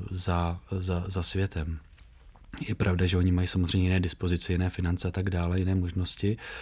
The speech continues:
ale my jsme měli možnost rozjet úplně nový obor, fetální medicínu, a řešit onemocnění jednoho nebo více dětí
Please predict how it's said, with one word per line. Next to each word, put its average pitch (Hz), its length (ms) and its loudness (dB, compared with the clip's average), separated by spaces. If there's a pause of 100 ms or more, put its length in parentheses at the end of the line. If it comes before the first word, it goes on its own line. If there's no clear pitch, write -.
(460)
ale 95 400 4
my 95 140 4
jsme 98 500 4 (220)
měli 98 420 4
možnost 92 760 2 (340)
rozjet 92 680 2 (120)
úplně 98 340 2
nový 95 240 2
obor, 95 480 2 (600)
fetální 95 560 2
medicínu, 92 880 0 (180)
a 90 260 -2
řešit - 500 0 (680)
onemocnění 95 960 2 (400)
jednoho 92 640 2
nebo 90 260 0
více 90 280 -2
dětí 92 560 -2